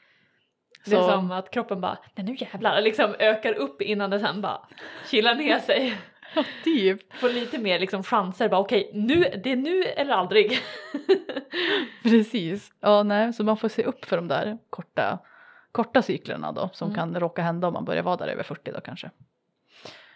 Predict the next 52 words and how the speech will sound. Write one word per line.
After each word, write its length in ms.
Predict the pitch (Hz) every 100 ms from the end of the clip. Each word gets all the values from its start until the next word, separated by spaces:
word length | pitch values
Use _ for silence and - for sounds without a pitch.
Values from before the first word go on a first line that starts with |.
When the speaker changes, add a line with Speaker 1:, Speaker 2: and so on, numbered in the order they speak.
| _
Speaker 2:
Men 140 | - 190
sen 160 | 240
blir 160 | 185 165
de 120 | 139
då, 120 | 101 151
som 140 | - 156
vi 80 |
sa, 120 | - -
längre 300 | 160 160 156
och 60 |
längre 380 | 160 196 185 170
och 80 | 160
du 80 | 156
får 160 | 175
ju 40 | 160
lägre 260 | 151 160
och 60 | 160
lägre 220 | 151 -
progesteronnivåer 880 | - 156 - 156 151 170 180 202 202
för 100 | 208
att 80 | -
du 120 | -
ägglossar 400 | 196 185 190 202
mer 160 | 196 196
och 60 |
mer 100 | 196
sällan. 420 | 190 208 196 202 233 -
Speaker 1:
Mm. 200 | 202 214
Speaker 2:
Det 60 | 190
är 40 |
liksom 240 | 170 - -
den 160 | -
där, 200 | - - - _ _ _ _ _ -
sen 120 | 185
kommer 240 | 165 151 127
det 80 | 113
ju 140 | 147 - _ _ _ _
till 140 | -
slut 340 | 180 196 185 170
vara 120 | 151
nog 300 | 151 156 165
länge. 380 | 165 156 160 113
Man 180 | - 165
brukar 180 | 170
säga 300 | 170 101 113 - - - - _ _
om 180 | 190 165
det 80 | 160
har 80 | 160
gått 220 | 175 -
ett 180 | 151 -
år 240 | 208 101
mellan 380 | 98 101 104